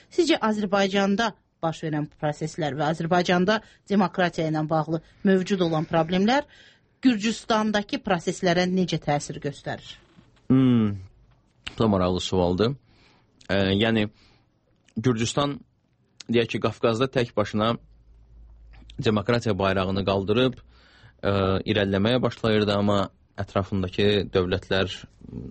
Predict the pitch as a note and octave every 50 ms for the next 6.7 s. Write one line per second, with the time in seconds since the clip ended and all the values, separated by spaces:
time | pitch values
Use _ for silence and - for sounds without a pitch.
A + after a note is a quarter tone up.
0 | - - - G2+ G#2 G2 - G2 - - G2+ F#2+ G2 F#2+ - G2+ - E2 F#2 G2
1 | F#2 G2+ F#2+ - G#2 G#2 - - A2 G#2 G2+ G2 - - - - - - - -
2 | F#2+ G#2+ A2 G#2 G#2+ G2+ G2 F#2+ F#2+ - - G2 F#2+ F#2+ - G2 - - G2 F#2
3 | F#2+ F#2 - - A#2 A#2 - - - - - - - G#2 G2+ F#2+ - - A2+ A2
4 | G#2 G#2 G2 F#2+ F#2+ F#2+ G#2 G2 G2+ F#2+ G2 G2 G2 F#2+ F#2+ F#2+ F#2+ F#2 F2+ F#2
5 | - - - - - - - - - - - - - - A3+ B3 G#3+ G#3+ - -
6 | G#3+ G3+ D#3+ A#2+ A2 G#2 G2 F#2 - - - C#3 C#3